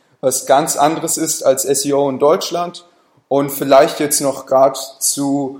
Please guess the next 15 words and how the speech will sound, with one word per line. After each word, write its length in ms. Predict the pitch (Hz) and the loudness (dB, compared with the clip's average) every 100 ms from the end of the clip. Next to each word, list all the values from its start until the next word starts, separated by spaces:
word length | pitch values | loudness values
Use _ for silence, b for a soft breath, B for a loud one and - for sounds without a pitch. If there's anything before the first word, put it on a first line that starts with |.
| - - | -18 -2
meiner 400 | 139 170 190 175 | 2 4 2 -2
Situation 720 | 160 - 165 160 156 156 151 | -6 -4 -4 -2 -2 -4 -4
momentan. 920 | 147 165 156 139 - 170 190 196 190 | -4 -4 -6 -10 -10 -6 -6 -6 -8
Ich 200 | 135 - | -8 0
arbeite 420 | 135 143 147 151 - | 4 4 2 -4 -8
zusammen 600 | - 139 135 143 143 147 b b _ | -8 0 2 2 -4 -12 b b _
mit 200 | 143 139 | -8 -2
meinem 400 | 135 135 139 135 | 0 2 0 -2
Businesspartner 840 | 190 196 160 - 156 156 156 147 | -2 -2 -6 -2 -2 0 -2 -2
Ricardo 460 | 139 - 131 139 131 | -6 -4 0 0 -2
Gorski 580 | 131 160 - - 160 160 | 0 2 2 -2 -6 -6
und 280 | 127 117 131 | -6 -8 -10
mit 160 | 131 | -4
meinem 280 | 131 135 120 | -2 -2 -4
Zwillingsbruder. 1160 | - 151 226 202 196 - 160 170 170 170 175 | -6 -2 -2 -2 -6 -6 -2 0 2 0 -4